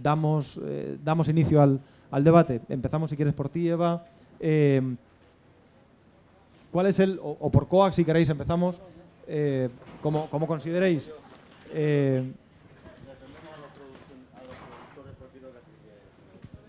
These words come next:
pues venga, empezamos, eh,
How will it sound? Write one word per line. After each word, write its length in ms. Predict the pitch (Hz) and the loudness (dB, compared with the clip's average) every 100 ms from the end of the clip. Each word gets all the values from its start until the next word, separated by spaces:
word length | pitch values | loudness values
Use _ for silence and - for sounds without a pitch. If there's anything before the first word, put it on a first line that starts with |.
| - - - - - - | -20 -20 -20 -20 -20 -10
pues 200 | - 156 127 - | -4 -4 -6 -10
venga, 380 | 170 180 175 175 | -8 -4 -6 -6
empezamos, 580 | 165 147 180 190 196 190 - _ _ - | -10 -2 0 0 0 -4 -10 _ _ -18
eh, 340 | 185 180 175 | -12 -8 -8